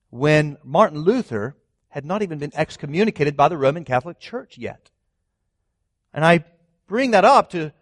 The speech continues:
show us that it seems as though Zwingli is arriving at the same core Reformation i-, ideas, uh, of the grace alone, faith alone, Christ alone, uh, Scripture alone, for God's glory alone. Seems as though he's arriving at those same kinds of things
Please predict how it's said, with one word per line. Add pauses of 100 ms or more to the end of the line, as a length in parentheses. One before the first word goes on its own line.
(120)
show
us
that
it
seems
as
though
Zwingli
is
arriving (180)
at
the
same
core
Reformation
i-, (120)
ideas, (300)
uh,
of
the
grace
alone,
faith
alone,
Christ
alone, (260)
uh,
Scripture
alone,
for
God's
glory
alone. (120)
Seems
as
though
he's
arriving
at
those
same
kinds
of
things